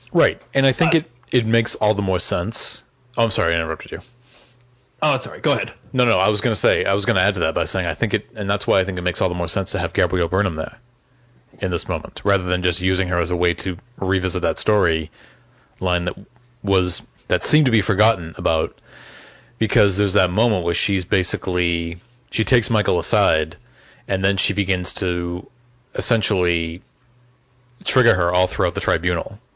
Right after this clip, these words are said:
Speaker 1: and get the truth,
Speaker 2: Yeah.
Speaker 1: and get the truth to come out.
Speaker 2: She gives her some of that absolute candor.
Speaker 1: Yeah. Yes.
Speaker 2: Yeah.
Speaker 1: No, you're absolutely, you're absolutely right. Which,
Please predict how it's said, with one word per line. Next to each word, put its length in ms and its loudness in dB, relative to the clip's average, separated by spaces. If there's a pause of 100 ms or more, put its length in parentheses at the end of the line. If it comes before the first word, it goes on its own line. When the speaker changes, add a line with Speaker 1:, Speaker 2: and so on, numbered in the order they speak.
(140)
Speaker 1:
and 100 -2
get 140 0
the 100 -6
truth, 320 -2
Speaker 2:
Yeah. 300 -4 (220)
Speaker 1:
and 120 -8
get 140 0
the 100 -8
truth 280 -4
to 80 -4
come 180 -8
out. 200 -6 (720)
Speaker 2:
She 140 -4
gives 180 4
her 60 2
some 160 2
of 60 4
that 140 2
absolute 440 0
candor. 460 0 (240)
Speaker 1:
Yeah. 200 4 (920)
Yes. 240 4
Speaker 2:
Yeah. 200 -2
Speaker 1:
No, 180 4
you're 220 4
absolutely, 420 0
you're 140 4
absolutely 360 0
right. 120 2
Which, 180 -4